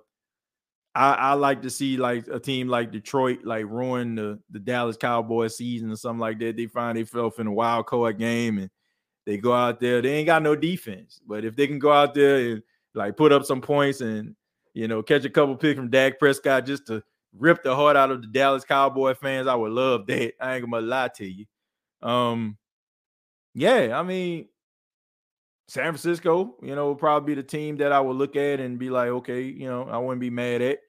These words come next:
Probably be the only team in the N F C, personally. If the Dr-, Detroit Lions found their way, like, you know, as a,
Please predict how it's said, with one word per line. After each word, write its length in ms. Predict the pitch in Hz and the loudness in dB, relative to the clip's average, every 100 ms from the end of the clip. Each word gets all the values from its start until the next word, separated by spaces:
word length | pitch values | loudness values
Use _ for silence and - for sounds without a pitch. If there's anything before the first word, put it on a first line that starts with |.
| _ _ - | _ _ 2
Probably 280 | 151 156 143 | 4 4 4
be 40 | |
the 60 | 139 | 2
only 220 | 151 139 | 0 -2
team 240 | 143 127 | -4 -6
in 80 | 120 | -4
the 60 | 120 | -4
N 80 | |
F 100 | 117 | -6
C, 320 | 107 123 104 104 _ _ _ _ _ - | -6 -8 -8 -12 _ _ _ _ _ 2
personally. 520 | 147 156 113 104 117 _ _ _ _ | 6 6 2 -10 -12 _ _ _ _
If 220 | 113 120 | -2 0
the 100 | 110 | -2
Dr-, 380 | 110 117 127 131 - | -6 -2 0 0 -4
Detroit 380 | 110 147 143 | 0 4 6
Lions 320 | 127 143 139 135 | 6 6 4 4
found 260 | 131 127 | 2 2
their 140 | 127 123 | 0 0
way, 240 | 123 120 | 0 0
like, 340 | 120 113 110 - | 0 -2 -4 -8
you 140 | 113 | -6
know, 160 | 107 107 | -4 -2
as 240 | 110 101 | -2 -4
a, 180 | 101 | -8